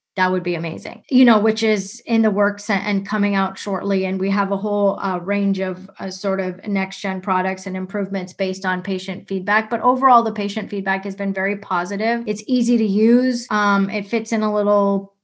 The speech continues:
uh, pouch that you can wear anywhere. And,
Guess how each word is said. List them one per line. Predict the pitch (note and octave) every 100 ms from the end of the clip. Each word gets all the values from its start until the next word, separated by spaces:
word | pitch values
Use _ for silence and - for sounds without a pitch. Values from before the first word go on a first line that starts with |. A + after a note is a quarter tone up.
| -
uh, | G#3 G3 F3+
pouch | - G#3+ A3 A3 -
that | F#3+
you | G#3
can | G3+ G#3
wear | G3 G3+ G3
anywhere. | G3+ G3 G3+ G#3 G#3+ A3 -
And, | F#3+ F#3 F#3+ F#3+ F#3+ F#3+ F#3+ F#3